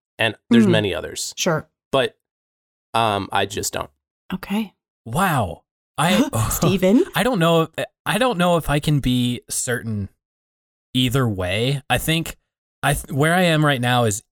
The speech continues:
Speaker 3: if they exist, I'm skeptical of their knowability o-, and
Speaker 2: Sure. Mm.
Speaker 3: uh, any, any potential interaction they might be able to precipitate in our
Speaker 2: Sure.
Speaker 3: lives.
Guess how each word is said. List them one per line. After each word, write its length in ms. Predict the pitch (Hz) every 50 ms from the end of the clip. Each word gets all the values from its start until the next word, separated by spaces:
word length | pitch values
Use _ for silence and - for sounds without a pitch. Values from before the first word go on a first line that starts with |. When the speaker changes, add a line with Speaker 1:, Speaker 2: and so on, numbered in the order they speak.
| _ - -
Speaker 3:
if 480 | 123 139 180 175 - - - - - - _ _ _ -
they 220 | 123 127 127 127 113
exist, 560 | 110 101 104 107 104 98 87 90 - - - - -
I'm 180 | 120 127 123
skeptical 800 | 117 - - - 117 117 - - 135 - - 139 139 135 127 -
of 460 | - 120 110 110 107 101 98 98 101 101
their 140 | - 110 107
knowability 800 | 107 107 113 107 101 - 98 98 101 110 131 131 143 147 127 - _ _ _ _ _ _ _ _ _ _ _ -
o-, 80 | - - - -
and 280 | 127 131 135 139 139 -
Speaker 2:
Sure. 140 | 226 226
Mm. 480 | 226 226 220 202 196 185 170 160 156 156 _ _ _ _
Speaker 3:
uh, 440 | - 117 117 113 110 104 104 101 90 - -
any, 260 | 127 131 135 131 127 - -
any 160 | 123 131 131
potential 760 | - - 131 - - 127 123 120 - - 127 120 117 120 - -
interaction 880 | 131 127 - - 110 107 104 104 110 - - - 120 104 101 101 101 - -
they 180 | 113 117 110
might 240 | 107 110 110 113 110
be 220 | - 113 107 101
able 180 | 101 101 104 104
to 600 | - - - - 107 101 98 98 95 95 92 - _ _ _ _ _ _ _ _ _ _ _ _ _ _ _ _ -
precipitate 720 | - 131 117 - - 127 - 117 - - 110 101 95 92 _ -
in 140 | - 117 107
our 140 | 101 95 95
Speaker 2:
Sure. 320 | 95 92 92 87 - 208
Speaker 3:
lives. 260 | 190 185 165 - -